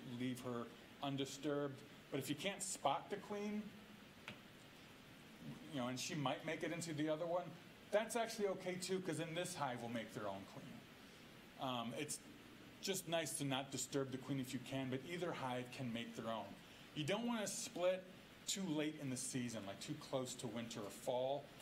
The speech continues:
because they're not gonna have as much time to build up resources and stores in that smaller hive. Since it's a split, they've got less bees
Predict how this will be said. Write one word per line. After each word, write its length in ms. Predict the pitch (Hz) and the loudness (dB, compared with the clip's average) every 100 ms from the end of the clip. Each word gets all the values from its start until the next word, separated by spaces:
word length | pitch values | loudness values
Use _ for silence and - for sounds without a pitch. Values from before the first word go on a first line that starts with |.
| - - | -8 -8
because 400 | 139 151 139 135 | 0 2 2 2
they're 120 | 156 | 2
not 220 | 175 170 | 2 2
gonna 160 | 165 131 | 2 2
have 260 | 143 139 | 2 2
as 120 | 127 | 0
much 240 | 123 123 - | 0 -2 -4
time 300 | 156 151 143 | -2 0 0
to 100 | - | -2
build 320 | - 135 127 | 0 2 4
up 120 | 120 117 | 2 2
resources 600 | 120 123 - 120 117 117 | -2 0 0 0 0 -4
and 140 | 123 110 | -2 -2
stores 640 | - 160 151 117 107 - - - - | -2 2 2 2 0 -4 -10 -12 -2
in 120 | 139 | 0
that 200 | 120 120 | 2 0
smaller 460 | - 135 120 110 107 | -2 2 4 4 2
hive. 440 | 123 117 92 - - - - - - | 2 0 0 -6 -8 -14 -16 -12 -6
Since 200 | 139 135 | -2 0
it's 140 | - | 0
a 40 | |
split, 500 | 117 - - 220 170 - - - | 0 -2 2 4 4 2 -12 -2
they've 140 | 135 | 2
got 200 | 131 123 | 4 4
less 260 | 127 139 - | 4 2 0
bees 480 | - 139 135 131 | 2 2 2 0